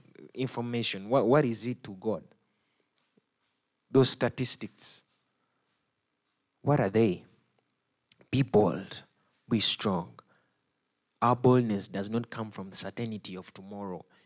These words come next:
It comes from our attitude. Rise up every morning and be bold.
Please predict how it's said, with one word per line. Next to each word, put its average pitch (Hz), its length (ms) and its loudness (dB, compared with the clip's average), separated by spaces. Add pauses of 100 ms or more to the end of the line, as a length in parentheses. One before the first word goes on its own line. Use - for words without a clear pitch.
It 101 140 -16
comes 120 260 -2
from 98 320 -4
our 107 300 -6
attitude. 98 720 -10 (560)
Rise 120 380 2
up 123 160 0
every 104 240 0
morning 107 380 -4
and 95 160 -14
be 117 100 -2
bold. 92 540 -2